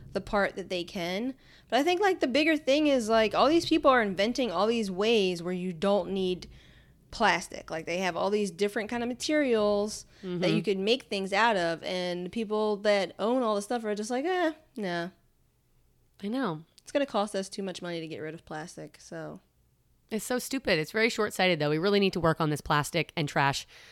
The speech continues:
Speaker 2: issue, obviously,
Speaker 1: I know. Where do
Speaker 2: but
Speaker 1: these billionaires think their kids are gonna leave?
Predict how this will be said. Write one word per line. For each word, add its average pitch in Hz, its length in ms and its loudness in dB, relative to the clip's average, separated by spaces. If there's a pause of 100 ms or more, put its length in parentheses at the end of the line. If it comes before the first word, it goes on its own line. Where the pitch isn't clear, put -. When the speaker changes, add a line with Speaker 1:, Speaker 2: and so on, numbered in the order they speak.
(140)
Speaker 2:
issue, 143 400 -2
obviously, 143 560 0
Speaker 1:
I 339 80 6
know. 220 60 4
Where 254 100 6
do - 60 8
Speaker 2:
but 480 40 8
Speaker 1:
these 392 180 8
billionaires 254 580 4
think 247 180 -2
their 240 100 0
kids 254 140 -2
are 240 40 -4
gonna 226 120 -2
leave? 165 160 -6